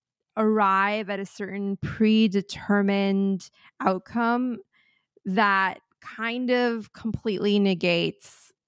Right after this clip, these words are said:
um, human free will, in the sense that, like, um, I, once again, I will <laughs> reference, uh, A Canticle for Leibowitz, which is about, like, you know, if you could redo all of, like,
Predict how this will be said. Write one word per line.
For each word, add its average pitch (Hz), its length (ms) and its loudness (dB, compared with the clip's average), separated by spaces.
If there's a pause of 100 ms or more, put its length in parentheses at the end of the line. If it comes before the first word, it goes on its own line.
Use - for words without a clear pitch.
um, 143 640 -2 (420)
human 202 480 2
free 190 320 -4
will, - 380 -8 (260)
in 220 100 4
the 233 100 4
sense 240 300 -2
that, 214 280 0
like, 180 400 -6 (520)
um, 185 800 -2 (360)
I, 220 320 0
once 202 280 0
again, 254 340 0
I 208 140 2
will 262 240 2
<laughs> - 20 4
reference, 240 680 -4
uh, 180 480 2 (260)
A 208 80 -4
Canticle 214 520 0
for 214 180 0
Leibowitz, 190 600 0
which 196 200 0
is 190 460 0
about, 175 440 0
like, 185 260 -4
you 240 60 -6
know, 214 80 -4
if 185 160 -8
you 190 60 -20
could 233 160 -4
redo 240 640 4
all 190 300 4
of, 196 160 -2
like, 165 440 -2